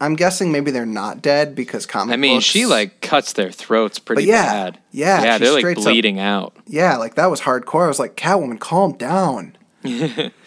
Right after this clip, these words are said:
Speaker 2: I looked up Bronze Tiger. Uh, he is an established character. It looks like he was in Suicide Squad, and he's been a member of the League of Assassins.
Speaker 1: Okay.
Speaker 2: Um, and he was actually on the T V show Arrow,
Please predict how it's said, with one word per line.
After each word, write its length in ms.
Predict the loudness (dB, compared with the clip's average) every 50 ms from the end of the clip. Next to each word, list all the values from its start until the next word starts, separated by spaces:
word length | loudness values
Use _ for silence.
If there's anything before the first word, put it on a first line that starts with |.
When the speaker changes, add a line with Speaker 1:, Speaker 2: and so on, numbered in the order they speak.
| -20 -20 -20 -20 -20 -20 -10 -2 2
Speaker 2:
I 80 | 2 4
looked 200 | 4 2 2 2
up 120 | 2 2 4
Bronze 320 | 2 2 2 2 -2 -4
Tiger. 500 | 0 2 2 2 4 2 2 2 2 2 2
Uh, 260 | 4 4 4 4 2
he 360 | 0 -2 -2 -2 2 2 2
is 140 | 2 2 2
an 80 | -2 -2
established 440 | -2 0 2 2 2 2 0 -4 -2
character. 420 | 0 0 0 0 0 0 -2 0
It 80 | 0 0
looks 220 | -2 -4 -2 0
like 140 | -2 -2 -2
he 440 | -4 -6 -4 -2 0 0 0 0 -2
was 680 | -2 -2 0 0 2 2 2 2 0 0 -2 -2 -4 -6 -4
in 280 | -2 0 0 0 0
Suicide 540 | -2 -2 0 0 0 0 2 0 0 0 -2
Squad, 680 | -4 -4 0 2 2 4 4 4 2 2 0 0 -4 -6 -16 -20 -20 -20 -14 -6
and 160 | -6 -4 -2
he's 160 | -2 -2 -2
been 140 | 0 0 2
a 40 | 2
member 260 | 2 2 0 0 0
of 100 | -2 -2
the 60 | -2 -4
League 260 | -2 0 0 0 -2
of 100 | -2 -4
Assassins. 1000 | -4 -2 0 0 0 0 0 -2 -2 -2 0 0 0 -2 -2 -4 -4 -6 -8 -10 -12 -16 -20 -20 -18 _ -8
Speaker 1:
Okay. 260 | -8 -6 -4 -2 0
Speaker 2:
Um, 420 | 0 2 2 2 0 0 -2 -6 -8 -6 -2
and 220 | 0 2 2 2
he 180 | 0 -2 0 0
was 140 | 0 2 2
actually 500 | 2 2 0 -2 -2 0 2 2 2 2
on 400 | 2 0 2 2 2 0 -2 -4
the 80 | -4
T 160 | -4 -2 -2 -2
V 120 | 0 -2
show 240 | -2 0 -2 -2 -2 0
Arrow, 540 | 0 2 2 2 0 -2 -4 -8 -10 -10